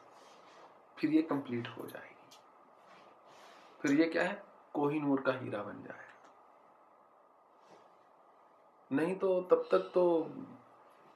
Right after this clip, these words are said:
झगड़ा ही रहेगा। <clears throat> हर रोज, हर रोज का वो होता ना, कुछ कोई बर्तन टूटा होता है, यहाँ से ठीक किया, वहाँ से फूट गया, वहाँ से ठीक किया, यहाँ से टूट गया,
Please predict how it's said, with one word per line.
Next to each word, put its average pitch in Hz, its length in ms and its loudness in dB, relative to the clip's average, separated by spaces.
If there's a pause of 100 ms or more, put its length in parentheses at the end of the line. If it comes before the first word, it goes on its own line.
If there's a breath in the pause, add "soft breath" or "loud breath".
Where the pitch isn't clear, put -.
झगड़ा 143 300 6
ही 185 160 4
रहेगा। 185 380 0 (1600 loud breath)
<clears throat> 127 380 0
हर 139 140 10
रोज, 160 240 8
हर 147 60 4
रोज 151 220 4
का 147 120 8
वो 135 400 8 (960 soft breath)
होता 127 180 6
ना, 180 100 6 (320)
कुछ 139 200 0
कोई 135 200 6
बर्तन 127 520 10
टूटा 147 440 10
होता 131 300 10
है, 127 160 8
यहाँ 139 240 6
से 131 120 2
ठीक 127 280 2
किया, 131 220 6
वहाँ 127 280 8
से 131 140 2
फूट 131 320 0
गया, 123 180 8
वहाँ 131 200 6
से - 140 0
ठीक 123 260 0
किया, 127 160 8
यहाँ 131 260 6
से 135 100 -4
टूट 127 240 0
गया, 127 240 -4